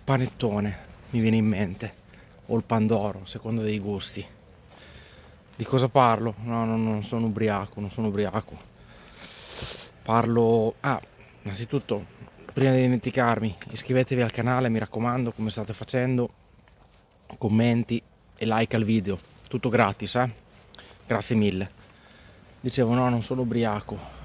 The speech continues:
Mi viene in mente, mi vengono in mente il pandoro e il panettone perché, se non sbaglio, se non sbaglio, l'ultima vittoria in trasferta della Juve è stata fatta in gennaio,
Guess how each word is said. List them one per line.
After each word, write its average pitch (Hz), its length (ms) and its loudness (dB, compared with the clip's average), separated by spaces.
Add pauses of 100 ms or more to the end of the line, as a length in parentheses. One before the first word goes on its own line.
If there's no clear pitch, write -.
(140)
Mi 113 180 -4
viene 131 180 2
in 143 100 2
mente, 127 520 0 (300)
mi 123 100 -2
vengono 143 200 2
in 156 60 4
mente 143 240 2
il 113 80 -4
pandoro 120 300 0
e 143 60 0
il - 40 -4
panettone 117 580 -2
perché, 127 380 -4 (400)
se - 220 4
non 147 160 4
sbaglio, 107 580 4 (1160)
se - 160 -2
non 123 100 4
sbaglio, 107 500 2 (600)
l'ultima 160 500 6
vittoria 143 480 2
in 131 80 0
trasferta 127 600 0
della 123 160 4
Juve 147 500 2 (1400)
è 117 60 -6
stata 127 240 -2
fatta 143 260 -2
in 139 80 4
gennaio, 113 500 2